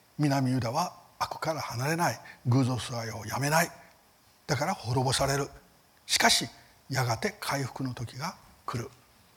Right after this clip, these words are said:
エレミヤ書の二十五章、十一節、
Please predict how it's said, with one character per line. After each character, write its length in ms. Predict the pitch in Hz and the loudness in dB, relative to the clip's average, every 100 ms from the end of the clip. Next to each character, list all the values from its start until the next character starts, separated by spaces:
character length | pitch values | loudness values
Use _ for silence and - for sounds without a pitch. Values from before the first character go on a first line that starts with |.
| - | -4
エ 80 | 143 | 2
レ 60 | 127 | 2
ミ 80 | |
ヤ 80 | 120 | 2
書 140 | 110 143 | 0 -2
の 100 | 170 | 0
二 160 | 139 | 2
十 200 | 123 117 | 2 0
五 160 | 107 147 | -2 -2
章、 280 | - 165 - - - - - - - - - - - - - - - | -2 -4 -6 -14 -20 -20 -20 -20 -20 -20 -20 -20 -20 -20 -20 -20 -4
十 220 | 127 131 | 4 4
一 80 | 113 | 4
節、 300 | - 107 | 2 -4